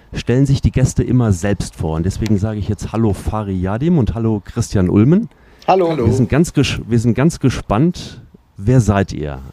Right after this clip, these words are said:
Speaker 1: Sagt uns mal, wer ihr seid.
Speaker 2: Ja, also hallo erstmal. Ich bin der Christian.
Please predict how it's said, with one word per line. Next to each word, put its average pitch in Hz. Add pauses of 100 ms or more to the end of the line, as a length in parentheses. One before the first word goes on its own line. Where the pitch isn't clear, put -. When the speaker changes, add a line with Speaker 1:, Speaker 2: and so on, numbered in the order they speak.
(100)
Speaker 1:
Sagt 107
uns 120
mal, 123
wer 127
ihr 120
seid. 95 (760)
Speaker 2:
Ja, 127
also 120
hallo 135
erstmal. 180
Ich -
bin 127
der 117
Christian. 165